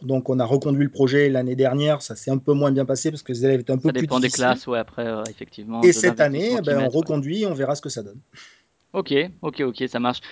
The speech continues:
Speaker 2: Et donc, euh, si on part un peu sur le parcours ludique, du coup, euh, quand est-ce que tu rentres dans le jeu, euh, de société, euh,
Speaker 1: Bah,
Speaker 2: dans la
Speaker 1: c'est,
Speaker 2: jeunesse,
Speaker 1: c'est
Speaker 2: l'évolution
Speaker 1: dedans.
Speaker 2: par rapport au secteur ?
Speaker 1: Non, f-, alors en fait, euh, bon, j'ai un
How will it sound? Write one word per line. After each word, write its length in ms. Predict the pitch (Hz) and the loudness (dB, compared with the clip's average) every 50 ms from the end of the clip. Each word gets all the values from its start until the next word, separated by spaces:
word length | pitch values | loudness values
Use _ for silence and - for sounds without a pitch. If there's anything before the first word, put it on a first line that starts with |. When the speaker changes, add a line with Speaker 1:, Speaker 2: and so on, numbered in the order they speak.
| - - - | -16 -8 -4
Speaker 2:
Et 80 | - | -2
donc, 220 | 139 143 156 131 - | 0 0 0 0 2
euh, 80 | 151 | 0
si 140 | 147 - - | 0 0 0
on 180 | 175 170 170 165 | -2 -2 -2 0
part 160 | 170 170 165 | 0 0 0
un 60 | 160 | 0
peu 100 | 160 - | -2 -4
sur 140 | 156 - 160 | -8 -8 -8
le 40 | 143 | -4
parcours 280 | - 160 - - 165 | -4 -6 -4 -4 -8
ludique, 320 | 160 156 156 151 202 214 185 | -6 -6 -6 -6 -8 -8 -8
du 100 | 170 165 | -12 -14
coup, 240 | - - 208 202 170 | -12 -6 -2 0 0
euh, 120 | 147 143 - | 0 0 -2
quand 160 | - 156 147 | -4 -8 -6
est-ce 140 | 170 165 - | -6 -6 -8
que 80 | - - | -10 -16
tu 140 | 147 - 156 | -12 -8 -6
rentres 180 | 147 156 156 | -4 -4 -2
dans 120 | 143 147 147 | -2 -2 -4
le 60 | 143 | -4
jeu, 200 | 127 131 143 160 | -4 -4 0 2
euh, 480 | 165 170 165 156 147 139 135 135 135 | 2 4 4 6 6 6 6 4 4
de 120 | 131 131 139 | 2 -2 -6
société, 800 | - - 147 - - 151 143 - - 156 156 156 160 160 165 160 | -8 -8 -12 -8 -6 -6 -6 -4 0 0 2 4 4 4 4 4
euh, 380 | 147 139 131 131 131 135 135 135 | 6 6 6 4 2 0 -2 -8
Speaker 1:
Bah, 260 | 131 123 123 120 113 117 _ _ _ | -10 -12 -12 -12 -12 -12 _ _ _
Speaker 2:
dans 260 | 120 131 135 135 127 127 | -4 0 2 2 4 4
la 120 | 135 131 | 2 2
Speaker 1:
c'est, 80 | 120 131 | 0 0
Speaker 2:
jeunesse, 360 | 135 135 143 147 151 151 - | 0 2 2 2 2 2 0
Speaker 1:
c'est 60 | - | -2
Speaker 2:
l'évolution 340 | 135 135 139 139 131 131 151 | -4 -2 -2 -4 -4 -6 -6
Speaker 1:
dedans. 60 | - | -2
Speaker 2:
par 80 | - 127 | 0 0
rapport 180 | 127 123 - 131 | 0 0 -2 -4
au 80 | 131 127 | -6 -6
secteur ? 600 | - 131 123 - - 143 139 143 139 135 127 120 _ _ _ _ _ _ _ - | -8 -10 -10 -8 -4 -2 -2 0 0 -2 -4 -6 _ _ _ _ _ _ _ -8
Speaker 1:
Non, 240 | 127 131 135 135 135 | -4 -2 0 0 -2
f-, 100 | - - - | -4 -6 -4
alors 220 | 151 143 143 127 | 0 0 2 2
en 60 | 139 139 | 0 0
fait, 320 | - 185 190 185 185 - - | 2 2 2 2 2 -6 -4
euh, 640 | 165 156 143 135 135 131 131 127 127 127 127 123 117 110 | 0 0 2 2 0 0 -2 -2 -2 -2 -4 -4 -6 -8
bon, 180 | 104 104 113 | -10 -10 -6
j'ai 100 | - - | -2 -2
un 140 | 131 135 139 | 0 -2 -2